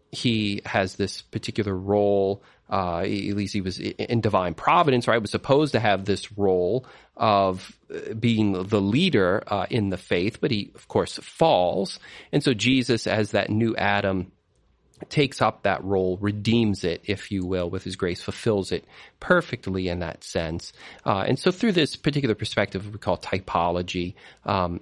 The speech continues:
there's a, a tradition. This goes all the way back to, um, church fathers, as we call them. So we're talking, you know, in the, the earliest hundred years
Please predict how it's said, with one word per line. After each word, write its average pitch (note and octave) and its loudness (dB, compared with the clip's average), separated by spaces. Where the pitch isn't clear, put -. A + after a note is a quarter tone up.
there's A2 2
a, F#2 0
a G#2+ 0
tradition. A#2 2
This D#3 -2
goes A2 4
all G2 4
the G2+ 2
way F#2+ 2
back F#2 -2
to, F#2+ 0
um, E2 -6
church - -2
fathers, F#2+ 2
as F2 -10
we F#2 -8
call E2 -4
them. E2+ -4
So - -12
we're F#2+ -6
talking, F#2 -6
you A#2 0
know, F2+ -2
in A2 0
the, F2+ -4
the - -4
earliest A2+ 2
hundred A2+ 0
years G2+ 2